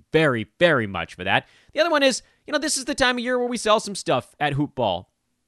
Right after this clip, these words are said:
That's, that's it. I mean, like, we have to,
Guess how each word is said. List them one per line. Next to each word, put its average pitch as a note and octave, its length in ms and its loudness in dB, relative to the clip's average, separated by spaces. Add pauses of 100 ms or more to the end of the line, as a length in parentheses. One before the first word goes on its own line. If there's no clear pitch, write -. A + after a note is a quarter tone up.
(1000)
That's, - 480 -2 (1120)
that's G3+ 240 0
it. C4+ 160 4
I G3+ 60 4
mean, G#3 160 0
like, G3+ 220 2
we F3+ 160 0
have F#3 260 -2
to, F#3+ 460 4